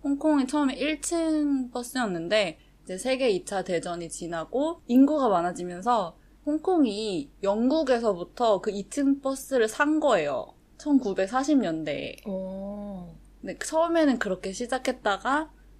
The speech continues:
Speaker 1: 이제 점점 수요가 많아지면서 이 층 버스가 더 많아지게 된 건데 어쨌든 그래서 지금 홍콩에 이 층 버스가 많고 일 층 버스도 있긴 있어요.
Speaker 2: 그렇죠. 어, 근데 저는 자주 본 것 같지가 않아요.
Speaker 1: 저는 사십삼 엠.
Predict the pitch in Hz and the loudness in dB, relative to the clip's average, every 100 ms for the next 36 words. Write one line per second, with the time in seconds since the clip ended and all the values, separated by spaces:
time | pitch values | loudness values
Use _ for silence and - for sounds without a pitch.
0 | - 208 196 190 175 185 190 269 285 285 | -8 -2 -2 -2 -4 -4 -4 0 2 4
1 | 233 165 165 170 170 160 165 220 247 226 | 2 2 0 -4 -6 -8 -8 -6 -6 -8
2 | - 254 247 247 240 208 196 170 175 185 | -4 -2 0 0 0 2 2 2 0 -4
3 | 185 175 170 160 170 214 165 185 208 220 | -4 -6 -6 -6 -2 0 0 0 -2 -4
4 | 220 202 185 180 180 165 233 269 311 285 | -4 -2 -2 -4 -6 -4 -4 0 2 2
5 | 311 339 - - 196 262 277 277 262 - | 0 -4 -12 -14 -6 2 2 2 0 -2
6 | 226 208 165 147 - 247 196 147 - 302 | 0 0 0 -2 0 4 4 4 -6 -4
7 | 359 359 349 311 302 277 208 190 202 165 | 0 0 2 2 2 0 0 0 -4 -4
8 | - 143 120 - - - 208 202 170 180 | -6 -8 -8 -14 -14 -6 -6 -6 -8 -8
9 | 240 - - 226 220 208 208 202 196 - | -10 -18 -10 -6 -6 -6 -10 -8 -8 -10
10 | 190 190 190 196 208 180 - 160 135 113 | -12 -10 -8 -8 -8 -10 -10 -14 -12 -14
11 | 50 - - 240 247 254 254 247 240 233 | -16 -20 -8 -4 -2 -2 -4 -6 -6 -6
12 | 302 311 285 302 277 254 185 151 | -6 -4 -4 0 0 0 -4 -6